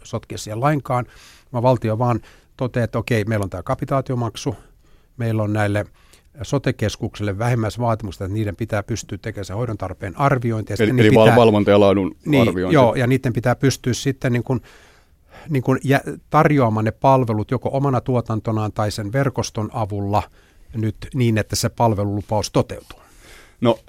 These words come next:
Speaker 2: <clears throat> meillä on valitettavasti aika tulossa kohta loppuun. Tässä on paljon käsittelemättömiä asioita vielä sotessa. Me ei ihan kaikki olla ehditty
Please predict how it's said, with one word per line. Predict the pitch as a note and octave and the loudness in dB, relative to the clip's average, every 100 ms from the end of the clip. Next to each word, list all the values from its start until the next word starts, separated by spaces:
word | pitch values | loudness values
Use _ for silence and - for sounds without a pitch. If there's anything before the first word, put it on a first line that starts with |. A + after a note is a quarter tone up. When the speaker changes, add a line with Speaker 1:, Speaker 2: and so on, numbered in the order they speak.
| - A#2+ | -2 0
Speaker 2:
<clears throat> | G#2 F2 D#2+ - | 0 -2 -6 -8
meillä | A2 A#2 | 0 4
on | A#2 | 4
valitettavasti | B2+ B2+ - | 4 2 0
aika | D3 D3 A#2+ | 4 6 4
tulossa | A#2 A2+ - | 2 0 2
kohta | B2 A#2+ C3+ | 0 4 6
loppuun. | C#3 - G2+ | 4 2 -6
Tässä | - | -2
on | - B2+ | 0 2
paljon | B2+ A2 G#2 | 4 4 2
käsittelemättömiä | - C3+ C#3+ - G2 G2 F#2+ E2+ D2+ | 0 2 2 2 2 2 -2 -6 0
asioita | G2+ D3 C#3+ C3 B2+ | 2 4 4 2 2
vielä | A#2+ B2 | 2 2
sotessa. | - B2+ B2 - A2 | 4 2 2 -2 -2
Me | G2+ | -2
ei | F2+ | -2
ihan | A#2 A2+ | -2 -2
kaikki | - A#2 A2 F2 | 2 2 2 0
olla | E2+ | 0
ehditty | E2+ - | -2 -10